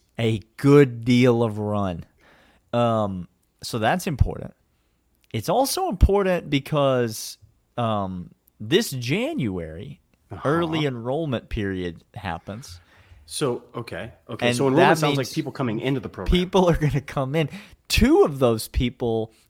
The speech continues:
Speaker 1: are named Dylan Raiola and Ryan Puglisi, and they
Speaker 2: You
Speaker 1: are
Speaker 2: just named
Speaker 1: elite,
Speaker 2: two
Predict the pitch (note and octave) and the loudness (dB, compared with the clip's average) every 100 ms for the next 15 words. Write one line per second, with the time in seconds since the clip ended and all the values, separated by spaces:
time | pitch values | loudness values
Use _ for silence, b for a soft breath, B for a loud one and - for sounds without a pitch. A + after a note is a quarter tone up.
0 | - A#2 A#2 A#2+ A#2+ A2+ G#2+ G#2 _ B2+ | -2 -2 0 0 0 0 -2 -6 _ 0
1 | C3 C3 A#2 A2+ G#2+ A2 B2 B2 A2 - | 2 0 0 0 0 0 0 0 0 -2
2 | A2+ G#2+ G#2+ A2 A#2+ A#2 A2 A2+ A2+ C3+ | -6 -4 -2 0 0 0 -2 -4 0 0
3 | A3 D3 G#2+ G2 B B B C#3+ B2 A2+ | 0 0 -2 -4 B B B -8 -6 -6
4 | G#2+ C3+ G#3+ B3+ E3+ G#2+ A2 F#3 G#3+ B | -4 0 2 4 4 4 4 2 -2 B
5 | B D#3+ - G#2 A2+ A#2+ C#3 B2+ B2+ C3 | B -20 -16 -2 0 2 4 4 4 4